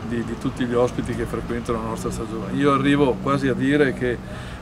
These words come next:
oggi si è più sicuri in vacanza che se no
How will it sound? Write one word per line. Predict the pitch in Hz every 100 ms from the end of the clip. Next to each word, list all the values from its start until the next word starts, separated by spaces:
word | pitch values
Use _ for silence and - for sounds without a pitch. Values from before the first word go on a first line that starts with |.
| -
oggi | 131 143 - 147
si | - 135
è |
più | 127 139
sicuri | - 127 147 151 143 131
in | 131 127
vacanza | 127 - 127 123 - 139 135 127
che | 131
se | 131
no | 127 135